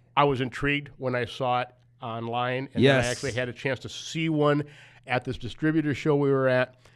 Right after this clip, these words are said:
Speaker 1: They had the thing folded up and inside an Altoid tin.
Speaker 2: Oh.
Speaker 1: And it fit
Speaker 2: <laughs>
Speaker 1: perfectly.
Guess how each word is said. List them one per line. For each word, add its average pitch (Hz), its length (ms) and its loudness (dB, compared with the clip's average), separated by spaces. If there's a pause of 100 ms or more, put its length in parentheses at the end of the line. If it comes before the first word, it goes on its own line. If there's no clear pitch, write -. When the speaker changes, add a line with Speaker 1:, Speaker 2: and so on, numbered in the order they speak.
(140)
Speaker 1:
They 131 240 -2
had 135 260 -2
the 143 100 -6
thing 135 360 -2 (180)
folded 175 500 0
up 123 220 0 (200)
and 131 180 -4
inside 143 680 -4 (100)
an 117 180 -8
Altoid 120 600 -4
tin. 98 340 -10 (720)
Speaker 2:
Oh. - 420 2
Speaker 1:
And 131 140 4
it 123 80 -4
fit - 580 0 (180)
Speaker 2:
<laughs> - 180 -20
Speaker 1:
perfectly. 113 880 0